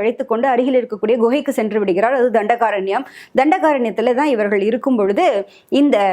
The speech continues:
விஷயம் நடக்கிறது இல்லையா? அப்பொழுது இந்த கரதூஷணர்கள் சண்டைக்கு வராங்க. சண்டைக்கு வந்த உடனே ஒன்னரை முகூர்த்த நேரத்துல அந்த காலத்துக்குள்ள அத்தனை அரக்கர்களையும் அழிச்சுடுறார் ராமர். மிகப்பெரிய ஒரு சண்டை நடக்கிறது.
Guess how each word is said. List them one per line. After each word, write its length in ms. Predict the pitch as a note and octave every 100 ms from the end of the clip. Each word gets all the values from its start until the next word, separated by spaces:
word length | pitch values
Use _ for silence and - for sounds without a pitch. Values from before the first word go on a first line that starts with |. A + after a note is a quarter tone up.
| F3
விஷயம் 280 | G3+ C4 C4+
நடக்கிறது 400 | G3 G3+ F#3+ D3+ - - A3
இல்லையா? 220 | D4+ F4+ C#4+ - - A#3
அப்பொழுது 360 | A#3 D4+ B3+ G4+ E4
இந்த 160 | A3+ F#3+ F#3
கரதூஷணர்கள் 680 | A#3+ C#4+ C#4 C4 G#3+ G#3+ D4+
சண்டைக்கு 320 | G#3 G#3+ A#3 G#3
வராங்க. 280 | F#3+ G3 G3+ F4 _ _ -
சண்டைக்கு 300 | B3+ D#4+ D4+ A#3
வந்த 140 | G3 F#3+
உடனே 280 | G#3 C#4+ A#3 A#3+ F3+
ஒன்னரை 320 | A3+ B3 A#3+ C4+ A3
முகூர்த்த 400 | G#3 C#4 - G#3+
நேரத்துல 500 | F#3+ A#3+ B3 A#3+ G#3+ D4+
அந்த 120 | G3+ -
காலத்துக்குள்ள 600 | G#3 B3+ - - F#3 G#3+ B3+ G3+ B3 - - - B3
அத்தனை 480 | - - - A4+ G#4 B3
அரக்கர்களையும் 680 | C4+ D4+ B3 A#3+ G#3+ C4+ C4
அழிச்சுடுறார் 640 | G3+ G#3 G#3+ F#3 G3+ C#4 D#4+ _ _ - F#3
ராமர். 300 | F#3 F3+ F3 - - B3+
மிகப்பெரிய 500 | C#4+ G#4+ G#4 C4+ E4+ D4
ஒரு 120 | G#3+ D4+ A#3+
சண்டை 240 | G3+ A#3+ G#3
நடக்கிறது. 440 | - G3 F#3